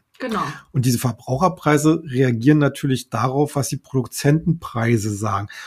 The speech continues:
Speaker 2: Und wenn jetzt die Preise zum Beispiel für Kupfer oder, oder, oder Aluminium oder sonst was anziehen, äh,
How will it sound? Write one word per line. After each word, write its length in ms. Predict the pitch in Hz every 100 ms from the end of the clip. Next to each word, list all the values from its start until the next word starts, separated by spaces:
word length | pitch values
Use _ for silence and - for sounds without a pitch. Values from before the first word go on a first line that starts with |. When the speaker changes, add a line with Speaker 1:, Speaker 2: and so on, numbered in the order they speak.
| -
Speaker 2:
Und 160 | 123 107
wenn 160 | 120 127
jetzt 340 | 135 131 -
die 60 | 123
Preise 400 | - 123 123 117
zum 160 | 117
Beispiel 260 | 110 - 123
für 200 | - -
Kupfer 680 | - 165 - - 131 120 120
oder, 320 | 117 113 120
oder, 280 | 117 117 135
oder 160 | 117
Aluminium 720 | 117 123 120 123 156 160 143 127
oder 180 | 120 117
sonst 320 | 143 170 -
was 280 | 127 - - _ -
anziehen, 880 | 143 202 - - 143 151 220 - _ _ _ - - - _ _
äh, 300 | 139 139